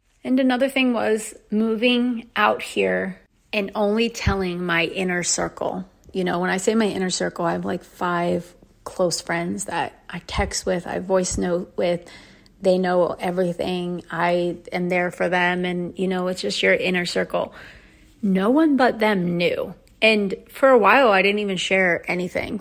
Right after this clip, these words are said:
<laughs> Like, I didn't even share anything in Instagram stories. And it felt so good. It felt like this rebellious, this version of me that I, I didn't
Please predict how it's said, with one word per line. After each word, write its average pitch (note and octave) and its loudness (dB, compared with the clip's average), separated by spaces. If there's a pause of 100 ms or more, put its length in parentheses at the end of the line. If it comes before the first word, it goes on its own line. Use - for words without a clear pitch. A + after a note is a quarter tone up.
(120)
<laughs> C4 6 (400)
Like, G3+ 4
I G#3+ 4
didn't B3+ 6
even B3 4
share G#3 6
anything G#3 2
in F#3+ 0
Instagram G3 4
stories. F#3+ 2 (720)
And G3+ 4
it A3 -2
felt - 4
so A3+ 4
good. A#3 6
It A#3 2
felt D#4 8
like F4 6
this C#4 0
rebellious, A3 4 (800)
this A3 2
version A3 2
of A#3 6
me A#3 4
that G#3 4
I, F#3+ 4
I G3 -2
didn't G3 0